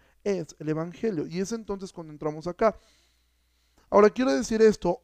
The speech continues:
esta es la única vez que lo vamos a hacer de esta forma. Eh, yo espero que nos podamos poner de acuerdo para poder ocupar una aplicación que se llama Zoom. Eh, la idea de esto es que cada uno de nosotros leamos, este, el capítulo que toca de Romanos, en este caso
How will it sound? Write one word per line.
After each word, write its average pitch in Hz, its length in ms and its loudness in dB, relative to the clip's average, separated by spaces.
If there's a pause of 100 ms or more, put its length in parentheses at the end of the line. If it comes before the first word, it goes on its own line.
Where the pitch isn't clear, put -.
(140)
esta 233 260 4
es 262 80 -4
la 226 60 -2
única 226 260 -2
vez 180 180 0
que 190 120 -2
lo 175 80 2
vamos 170 180 0
a 160 40 -4
hacer 147 180 -4
de 156 80 -4
esta 151 180 -6
forma. 143 580 -4
Eh, 151 440 -4
yo 170 80 2
espero 175 480 0 (100)
que 160 100 -4
nos 151 200 -12
podamos 156 340 -2
poner 156 280 -8
de 170 40 -4
acuerdo 151 460 -4 (140)
para 135 200 -4
poder 151 420 2
ocupar 147 460 -4
una 160 140 -8
aplicación 147 500 -14
que - 100 -20
se 143 120 -12
llama 139 360 -8
Zoom. 185 460 -16 (540)
Eh, 165 100 0
la 170 140 8
idea 180 280 4
de 214 140 4
esto 196 220 -2
es - 100 -8
que 160 140 -8
cada 190 260 0
uno 233 160 -4
de 240 100 -4
nosotros 185 440 -6
leamos, 151 880 0 (340)
este, 143 720 0
el 143 100 -2
capítulo 185 500 -2
que 175 120 -6
toca 165 280 -4
de 180 80 2
Romanos, 165 540 -4
en 143 100 -14
este 139 200 -12
caso 147 280 -6